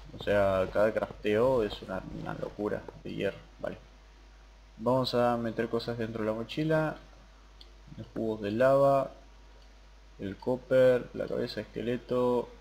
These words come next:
esto, esto y esto. Me llevo todos los bloques de hierro y lo que sea esto, macho, que, ay, qué ricos. Creo que ya tengo más de un stack de,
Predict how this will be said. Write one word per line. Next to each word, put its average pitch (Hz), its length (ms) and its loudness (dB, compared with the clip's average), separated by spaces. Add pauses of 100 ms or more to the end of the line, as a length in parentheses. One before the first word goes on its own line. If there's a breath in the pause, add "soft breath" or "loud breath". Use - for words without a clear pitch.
(340)
esto, 117 600 -6
esto - 600 -8 (100)
y 110 120 -6
esto. 147 500 -6 (1400)
Me 101 180 -4
llevo 104 260 2
todos 98 180 0
los 92 140 -2
bloques 98 320 -2
de 90 100 -4
hierro 98 360 0
y 92 60 -2
lo 90 160 -8
que 90 100 -8
sea 92 220 -2
esto, - 280 -6
macho, 95 360 -8
que, - 180 -10 (1200 loud breath)
ay, 147 760 2
qué 139 140 -2
ricos. 139 760 -2 (1800)
Creo 107 200 -4
que 113 80 -8
ya 107 160 -2
tengo 107 180 -4
más 104 200 -2
de 104 80 -4
un 98 120 -4
stack 104 240 -2
de, 95 460 -4